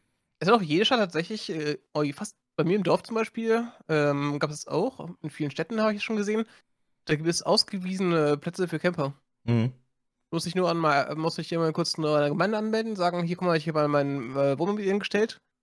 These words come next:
Speaker 1: Und
Speaker 2: Ja,
Speaker 1: die
Speaker 2: ja,
Speaker 1: geben mir
Speaker 2: das
Speaker 1: teilweise sogar noch Strom und sowas.
Speaker 2: Das ist ja überhaupt gar kein Thema, das haben wir
Speaker 1: Ja.
Speaker 2: auch. Aber, äh, selbst dann, also du reist ja damit überhaupt gar nicht, sondern du müsstest dann einfach
Speaker 1: Ja.
Speaker 2: mal gucken, wie du es sonst, äh, erledigen kannst. Aber wäre halt eigentlich eine Idee.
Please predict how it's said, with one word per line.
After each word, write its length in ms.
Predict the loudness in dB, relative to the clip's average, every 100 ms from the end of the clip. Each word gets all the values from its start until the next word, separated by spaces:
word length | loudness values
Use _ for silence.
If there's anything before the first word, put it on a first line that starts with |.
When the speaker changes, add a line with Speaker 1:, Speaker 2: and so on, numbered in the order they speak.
| _ _ _
Speaker 1:
Und 220 | 2 4 6
Speaker 2:
Ja, 60 |
Speaker 1:
die 60 | 6
Speaker 2:
ja, 60 |
Speaker 1:
geben 140 | 6 4
mir 40 |
Speaker 2:
das 80 | 4
Speaker 1:
teilweise 180 | 4 2
sogar 180 | 0 0
noch 100 | 0
Strom 240 | 0 2
und 80 | 2
sowas. 340 | 2 0 -2 _ _ _ _ 0
Speaker 2:
Das 140 | 4
ist 40 |
ja 80 | 6
überhaupt 220 | 6 6
gar 100 | 4
kein 140 | 4 4
Thema, 240 | 4 6
das 160 | 4 4
haben 160 | 2
wir 60 | 4
Speaker 1:
Ja. 80 | 2
Speaker 2:
auch. 140 | 2 -4 -20 -6
Aber, 1160 | 2 6 6 6 6 6 8 6 6 6 4 2
äh, 60 | 0
selbst 200 | 0 2
dann, 140 | 2
also 180 | 2 0
du 280 | 2 2 4
reist 320 | 6 4 4
ja 60 | 2
damit 320 | 4 4 2
überhaupt 280 | 4 4 4
gar 140 | 2
nicht, 180 | 2 0
sondern 280 | 2 2 2
du 80 | 2
müsstest 320 | 0 -2 0
dann 100 | 0
einfach 220 | 0 2
Speaker 1:
Ja. 80 | 2
Speaker 2:
mal 80 | 2
gucken, 220 | 0 0
wie 100 | -2
du 100 | -2
es 80 | -4
sonst, 260 | -4 -2
äh, 280 | -2 0 0
erledigen 320 | 0 -2 -2
kannst. 220 | -2 -2
Aber 120 | -2 -2 -6 -20 -20 -20 _
wäre 280 | 2 4 6
halt 120 | 4
eigentlich 260 | 4 2 0
eine 140 | -2
Idee. 400 | -2 0 0 -2